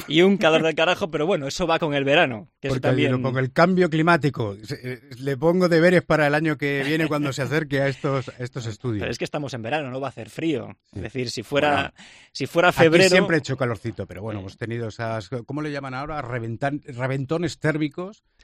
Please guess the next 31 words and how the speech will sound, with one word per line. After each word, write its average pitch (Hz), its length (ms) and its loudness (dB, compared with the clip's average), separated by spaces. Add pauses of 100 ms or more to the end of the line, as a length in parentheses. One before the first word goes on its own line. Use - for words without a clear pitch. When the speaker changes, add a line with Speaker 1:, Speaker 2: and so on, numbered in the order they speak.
(140)
Speaker 2:
que - 60 -18
eran 85 220 -12
terribles, 95 400 -6
era 85 180 -12 (140)
como 107 160 -8
estar 101 180 -10
en 107 80 -6
un, 98 580 -8
una 101 160 -8
olla, 107 280 -4
¿no? 110 100 -6
En 123 80 -4
un 120 120 -2
infierno, 104 480 -6
¿no? 90 140 -14 (320)
Speaker 1:
Pues 131 180 -4
sí, 135 280 2
pues 110 220 -10
sí, 117 180 -8
desgraciadamente, 117 720 -6
pero 123 140 -4
bueno, 123 260 -2
uno 123 300 -4
se 127 100 -8
queda 131 160 -4
en 120 80 -6
casa, 131 300 -6
pone 123 220 -8
el 120 60 -6
aire 117 140 -4
acondicionado 123 800 -4